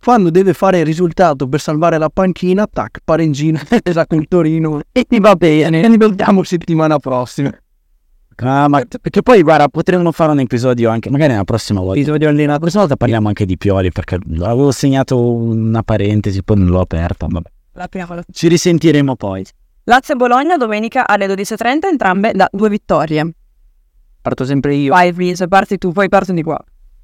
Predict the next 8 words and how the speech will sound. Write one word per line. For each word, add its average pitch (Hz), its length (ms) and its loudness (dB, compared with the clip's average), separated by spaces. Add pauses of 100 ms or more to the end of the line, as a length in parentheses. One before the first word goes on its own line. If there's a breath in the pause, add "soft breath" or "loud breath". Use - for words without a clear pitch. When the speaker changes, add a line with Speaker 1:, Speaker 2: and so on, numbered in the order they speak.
(440)
Speaker 3:
Eh, 165 680 -2
sono 185 240 -2
in 190 80 2
difficoltà 214 580 0
su 190 160 -2
questa 160 480 2
perché, 147 1040 -2
mm, 151 160 -4